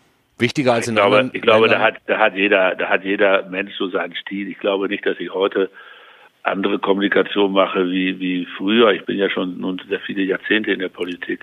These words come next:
Speaker 1: Ja, ja.
Speaker 2: Es ist nur so, zurzeit ist es einfach so, dass ein Gesundheitsminister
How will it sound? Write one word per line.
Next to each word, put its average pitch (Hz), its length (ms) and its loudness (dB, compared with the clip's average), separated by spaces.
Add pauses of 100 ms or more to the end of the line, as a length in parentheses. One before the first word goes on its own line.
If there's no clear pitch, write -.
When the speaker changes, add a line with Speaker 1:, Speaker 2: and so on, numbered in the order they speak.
Speaker 1:
Ja, 82 160 -6 (140)
ja. 82 140 -12 (120)
Speaker 2:
Es 98 120 -2
ist 104 160 0
nur 107 200 0
so, 104 300 2
zurzeit 110 500 0
ist - 140 -6
es - 140 -2
einfach 90 320 -4
so, 101 420 0 (500)
dass 92 160 -2
ein 104 180 -2
Gesundheitsminister 104 1400 -2